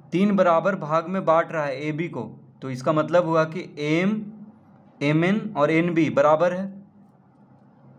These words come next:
अब रेखाखंड एमपी और एनक्यू भुजा बीसी के समानांतर है। देखिए रेखाखंड एमपी और एनक्यू जो है बीसी के समानांतर है, यानी तीनों भुजा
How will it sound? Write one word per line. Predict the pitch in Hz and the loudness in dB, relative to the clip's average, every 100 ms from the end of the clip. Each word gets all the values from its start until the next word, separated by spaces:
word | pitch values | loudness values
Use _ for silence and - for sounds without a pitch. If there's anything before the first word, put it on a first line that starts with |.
| - - - - - - - - - - | -20 -20 -20 -20 -20 -20 -20 -20 -20 -6
अब | 131 | 0
रेखाखंड | 147 160 170 196 190 202 | 2 2 2 0 0 -2
एमपी | 170 170 165 190 202 | -2 -2 -2 0 4
और | 190 | 4
एनक्यू | 185 185 175 196 180 127 123 | 2 -4 -4 -2 -2 -2 -6
भुजा | 151 165 180 | -2 2 2
बीसी | 160 160 156 190 | 0 -4 -6 -4
के | 190 | -4
समानांतर | 196 175 170 160 160 175 | -4 -2 0 0 0 -2
है। | 147 117 - - _ _ - | -2 -6 -14 -20 _ _ -8
देखिए | 139 135 123 - - - - | -6 -6 -8 -12 -20 -20 -8
रेखाखंड | 123 151 156 180 175 180 190 | -2 0 2 0 0 -2 -4
एमपी | 170 156 165 160 202 | -2 -2 -2 -2 2
और | 202 180 | 4 4
एनक्यू | 165 165 160 160 202 | 2 -4 -4 -4 -4
जो | 196 151 | -2 0
है | 156 208 - - - | 0 -2 -8 -20 -14
बीसी | 113 151 151 190 | -4 -2 0 -2
के | 196 | 0
समानांतर | 196 190 170 156 151 170 151 | 0 0 0 0 0 -2 -2
है, | 131 | -4
यानी | 139 151 | -4 -4
तीनों | 147 160 180 190 | -4 -2 0 -2
भुजा | 170 175 196 | 0 0 0